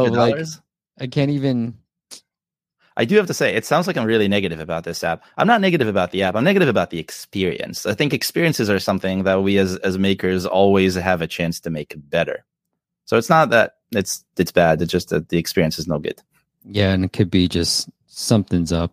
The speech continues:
Speaker 2: right now.
Speaker 1: Oh, maybe you think it's your internet or something like that?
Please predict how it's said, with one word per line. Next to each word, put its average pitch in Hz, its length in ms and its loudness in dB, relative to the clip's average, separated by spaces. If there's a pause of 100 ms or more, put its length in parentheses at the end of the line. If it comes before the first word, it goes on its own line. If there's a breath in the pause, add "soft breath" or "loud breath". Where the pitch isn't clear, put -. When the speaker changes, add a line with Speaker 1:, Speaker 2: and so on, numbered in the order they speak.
Speaker 2:
right 87 220 0
now. 82 400 -2 (520)
Speaker 1:
Oh, 104 220 4
maybe 98 240 2
you 95 140 -6
think 95 120 -2
it's - 120 -8
your 85 100 -2
internet 87 240 -2
or 87 60 -4
something 90 240 -4
like 87 100 -4
that? 98 220 0